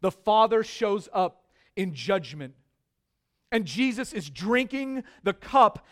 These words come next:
that he spoke about back in the Garden of Gethsemane. Remember that?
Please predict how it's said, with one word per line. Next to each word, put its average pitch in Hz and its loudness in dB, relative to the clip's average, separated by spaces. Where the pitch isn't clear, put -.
that 208 4
he 202 -2
spoke - 6
about 196 2
back 226 6
in 214 -2
the 208 -6
Garden 214 2
of 165 -12
Gethsemane. 220 -2
Remember 208 -2
that? 254 4